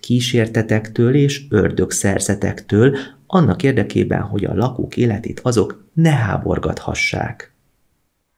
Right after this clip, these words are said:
Miért űzi a démont az egyház?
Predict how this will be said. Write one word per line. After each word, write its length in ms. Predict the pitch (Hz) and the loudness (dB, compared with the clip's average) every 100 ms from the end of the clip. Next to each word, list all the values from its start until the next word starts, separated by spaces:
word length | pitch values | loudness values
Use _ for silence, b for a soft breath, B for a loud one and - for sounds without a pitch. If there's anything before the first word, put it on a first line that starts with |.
| _ _ _ _ _ _ - | _ _ _ _ _ _ 0
Miért 640 | 120 185 220 185 165 - | 6 6 6 4 4 2
űzi 340 | 135 139 127 110 | 4 6 6 4
a 80 | |
démont 540 | 101 117 131 127 123 120 | 4 4 4 4 2 2
az 160 | 113 113 | 0 0
egyház? 840 | 107 - - 95 87 - - - | -2 -2 -4 -2 0 0 -4 -10